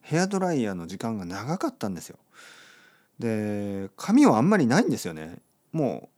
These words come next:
そんなになかった、たくさん。もう八十三歳とかで。あの、まあ、死ぬ前、最後に僕が会ったのは八十二とか八十三。まあまあ、死ぬ、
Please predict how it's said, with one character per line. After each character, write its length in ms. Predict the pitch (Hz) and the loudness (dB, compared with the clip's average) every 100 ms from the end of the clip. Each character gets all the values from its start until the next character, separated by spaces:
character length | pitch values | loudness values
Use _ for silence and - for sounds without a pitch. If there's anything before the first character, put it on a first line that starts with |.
| _ _ _ _ | _ _ _ _
そ 200 | - 214 | -2 2
ん 60 | 226 | 4
な 80 | 220 | 6
に 80 | |
な 120 | 190 208 | 4 4
か 120 | - | 0
っ 80 | - | -8
た、 100 | - | -14
た 100 | - | -14
く 80 | - | -12
さ 200 | - 185 | -10 -6
ん。 40 | 151 | -2
も 180 | 117 | -2
う 20 | 80 | -2
八 440 | - - 113 175 | -10 -14 -8 -8
十 1000 | 180 185 175 170 170 165 160 160 160 156 | -2 0 2 2 0 0 2 2 2 0
三 260 | - 160 127 | 0 0 0
歳 220 | - 76 | -4 -10
と 100 | 107 | -10
か 100 | - | -12
で。 180 | - - _ - - - - _ _ | -14 -18 _ -20 -20 -20 -20 _ _
あ 80 | - 101 95 | -10 -8 -6
の、 640 | 90 90 85 82 78 78 - _ _ _ _ _ _ _ _ - | -6 -8 -8 -10 -12 -14 -20 _ _ _ _ _ _ _ _ -2
ま 300 | 139 101 - | 0 0 -4
あ、 20 | |
死 280 | - - 143 | -10 -2 0
ぬ 240 | 151 165 | 2 2
前、 500 | 160 160 147 90 76 - | 4 6 6 4 -4 0
最 260 | - 254 | 6 6
後 80 | 175 | 6
に 100 | 110 | 2
僕 220 | 101 - | 0 -2
が 80 | 117 | -2
会 40 | |
っ 20 | 113 | -2
た 160 | - | -6
の 100 | 90 | -6
は 60 | 87 | -6
八 240 | 98 - | -8 -2
十 100 | 120 | 0
二 320 | 117 123 127 | 2 2 2
と 100 | 120 | 0
か 80 | 95 | -6
八 160 | 98 - | -8 -6
十 60 | 113 | -6
三。 260 | - 107 98 | -4 -6 -2
ま 120 | 135 | -2
あ 20 | |
ま 100 | 95 | -2
あ、 60 | 76 _ _ | -6 _ _
死 240 | - - 151 | -18 -8 -4
ぬ、 800 | 156 156 156 156 151 151 151 | 0 0 0 -2 -2 -2 -4